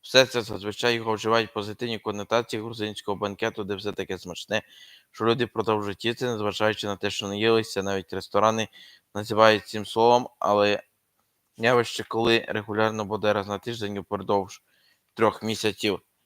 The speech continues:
за короткий проміжок часу, менше ніж за дві години, споживають дуже велику кількість їжі, часто на самоті, і потай, без відчуття голоду і без гальм,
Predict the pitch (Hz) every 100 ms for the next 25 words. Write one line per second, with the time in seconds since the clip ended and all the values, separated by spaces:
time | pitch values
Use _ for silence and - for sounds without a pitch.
0 | _ _ _ _ 110 - 117 117 - -
1 | 113 110 110 - 117 113 110 110 101 107
2 | 101 98 95 101 95 92 117 117 110 98
3 | 101 104 92 95 101 98 95 101 95 -
4 | - 113 - 113 117 110 - - - -
5 | - 107 101 107 104 - 101 95 - 95
6 | - 117 123 98 98 101 98 101 - 101
7 | 101 101 98 92 92 _ _ _ _ _
8 | _ _ - 98 101 95 104 120 127 131